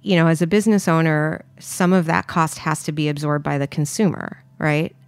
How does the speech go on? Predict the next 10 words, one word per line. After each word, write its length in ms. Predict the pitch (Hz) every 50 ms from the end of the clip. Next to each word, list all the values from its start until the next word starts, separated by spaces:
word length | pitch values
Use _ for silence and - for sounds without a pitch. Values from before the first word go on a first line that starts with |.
| - -
And 480 | 175 170 165 160 156 156 156 151 156 160 - - - - - _ -
I'm 140 | - 190 196
gonna 180 | 190 185 175 170
raise 260 | 170 170 170 160 -
my 100 | 165 160
prices 460 | 160 - 170 165 160 - - 160 156
so 180 | - - 156 156
that 160 | 147 156 156
I 160 | 156 147 147
can 500 | 147 - - 156 147 147 147 143 147 -